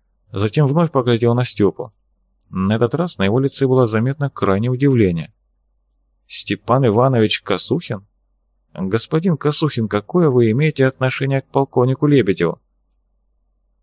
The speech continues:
«А у нас отчество одинаковое», буркнул Стёпа.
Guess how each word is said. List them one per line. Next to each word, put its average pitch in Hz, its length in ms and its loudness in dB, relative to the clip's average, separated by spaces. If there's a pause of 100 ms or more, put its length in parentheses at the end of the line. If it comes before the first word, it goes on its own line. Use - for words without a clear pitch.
(320)
«А 101 200 0
у 117 40 2
нас 147 280 0
отчество 104 520 0
одинаковое», 95 640 4
буркнул 95 400 0
Стёпа. 92 480 -2